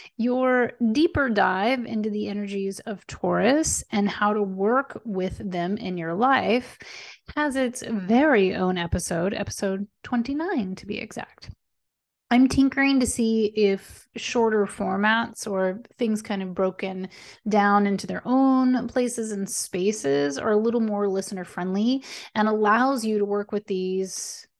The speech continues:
offerings better. Let me know. You can D M me on Instagram or drop a little note on Facebook.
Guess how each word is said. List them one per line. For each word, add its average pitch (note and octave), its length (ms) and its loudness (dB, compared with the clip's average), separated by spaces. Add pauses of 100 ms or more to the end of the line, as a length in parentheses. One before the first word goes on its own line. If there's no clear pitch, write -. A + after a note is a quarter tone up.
offerings F3+ 680 -2
better. - 440 2 (460)
Let C#4 140 6
me D#4 80 4
know. C4+ 340 8 (300)
You G#3+ 120 0
can B3 200 6
D B3+ 180 6
M C4 220 4
me B3+ 260 2
on A#3+ 540 0
Instagram A3+ 720 -2
or E3+ 60 -8
drop G3 320 -2
a - 20 -2
little B3 280 -2
note A#3 340 0
on A#3+ 240 -2
Facebook. G#3 760 -4